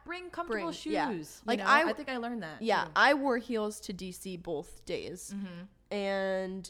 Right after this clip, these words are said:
Speaker 2: you know, then when you wanna do the touristy things after the archives close at five o'clock, I'm walking around the city in heels <laughs> and lady brought shoes, like, real shoes. So
Speaker 1: Yeah.
Speaker 2: you can bring them
Speaker 1: Yeah.
Speaker 2: also. I didn't
Speaker 1: So,
Speaker 2: think of that.
Speaker 1: yeah, I think that was another thing that, uh, I realized was that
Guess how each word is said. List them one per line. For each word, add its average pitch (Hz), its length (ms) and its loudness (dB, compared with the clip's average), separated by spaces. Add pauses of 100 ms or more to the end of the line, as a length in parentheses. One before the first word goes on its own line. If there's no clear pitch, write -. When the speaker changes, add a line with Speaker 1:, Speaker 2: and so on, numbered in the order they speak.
(120)
Speaker 2:
you 269 100 -2
know, 196 180 0
then 214 280 0
when 226 160 4
you 208 80 0
wanna 196 220 0
do 190 140 -6
the 185 100 -4
touristy 392 500 4
things 208 360 0
after 262 280 4
the 226 120 0
archives 185 360 0
close 180 200 -4
at 165 80 -6
five 165 160 -6
o'clock, 185 280 -8 (340)
I'm 311 200 8
walking 330 300 2
around 311 200 6
the 370 80 4
city 339 260 2
in 320 80 2
heels 262 400 4
<laughs> - 20 -12
and 233 320 2
lady 196 360 2
brought 254 400 2
shoes, 190 580 0
like, 180 160 -2
real 202 240 -2
shoes. 180 340 -6
So 170 300 -2
Speaker 1:
Yeah. 165 160 -6 (380)
Speaker 2:
you 202 160 -6
can 247 180 0
bring 294 220 2
them 165 280 -6
Speaker 1:
Yeah. 240 200 -4
Speaker 2:
also. - 320 -10
I 190 100 -4
didn't 196 180 -6
Speaker 1:
So, 247 40 -8
Speaker 2:
think - 160 -12
of - 80 -18
that. 98 220 -18
Speaker 1:
yeah, 269 200 -2
I 208 80 -2
think 285 200 -10
that 302 120 -4
was 339 120 -10
another 254 300 -8
thing 202 380 -12 (160)
that, 175 380 -8 (400)
uh, 170 400 -8 (100)
I 175 60 -8
realized 175 520 -8
was 156 180 -16
that 151 240 -12